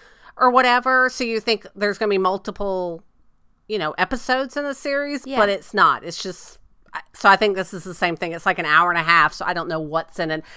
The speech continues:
Speaker 1: I don't know a lot about him except for what came up here, what, in the last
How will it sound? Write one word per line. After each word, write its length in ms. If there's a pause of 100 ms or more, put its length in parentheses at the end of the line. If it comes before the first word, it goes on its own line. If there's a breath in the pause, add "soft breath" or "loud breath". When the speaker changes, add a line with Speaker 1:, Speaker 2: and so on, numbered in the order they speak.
(180 loud breath)
Speaker 1:
I 80
don't 280
know 60
a 60
lot 200
about 760
him 240
except 360
for 80
what 240
came 260
up 200
here, 520 (440)
what, 200
in 60
the 80
last 480